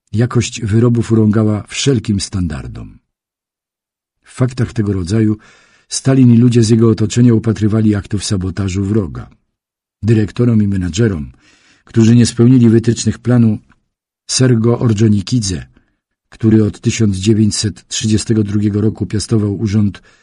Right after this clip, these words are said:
Ludowego Komisarza Przemysłu Ciężkiego, odbierał posady, degradował ich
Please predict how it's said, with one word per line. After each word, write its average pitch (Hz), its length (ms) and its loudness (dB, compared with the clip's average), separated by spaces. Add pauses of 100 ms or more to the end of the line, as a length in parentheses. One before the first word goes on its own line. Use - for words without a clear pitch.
(160)
Ludowego 117 500 4
Komisarza 107 520 2
Przemysłu 113 480 0
Ciężkiego, 87 640 -6 (1040)
odbierał 123 460 4
posady, 113 640 0 (380)
degradował 107 680 2
ich - 400 -8